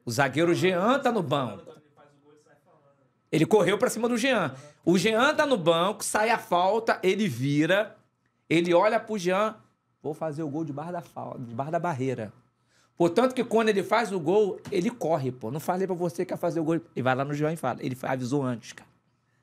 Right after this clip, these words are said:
E pode ver, a porção de gente hoje quer fazer gol debaixo da barreira, por isso que você vê os caras ali no chão,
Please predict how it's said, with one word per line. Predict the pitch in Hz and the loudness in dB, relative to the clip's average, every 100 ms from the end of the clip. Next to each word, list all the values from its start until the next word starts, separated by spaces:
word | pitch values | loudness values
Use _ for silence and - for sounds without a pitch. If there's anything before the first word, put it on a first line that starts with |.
| _ _ _ _ _ _ _ _ | _ _ _ _ _ _ _ _
E | 147 | -2
pode | 143 196 262 285 | 4 4 4 0
ver, | 185 180 135 - - _ _ - | 0 0 0 -2 -14 _ _ -2
a | 151 | 0
porção | - 175 208 247 | 0 -2 -2 -2
de | 214 | 0
gente | 214 220 | -2 0
hoje | 202 170 | -2 -2
quer | 202 190 | -4 -2
fazer | 185 160 160 | -4 -2 -2
gol | 160 156 165 | 0 0 0
debaixo | 143 117 160 180 - | -4 0 0 0 -2
da | 175 | -2
barreira, | 170 143 127 185 175 | 0 -2 0 0 0
por | 170 175 | -2 -4
isso | - | -4
que | |
você | 202 190 | -4 -2
vê | 170 | -2
os | 170 | -4
caras | - 151 143 | -2 -2 -2
ali | 147 | -8
no | 143 | -10
chão, | 127 190 190 | -6 -6 -6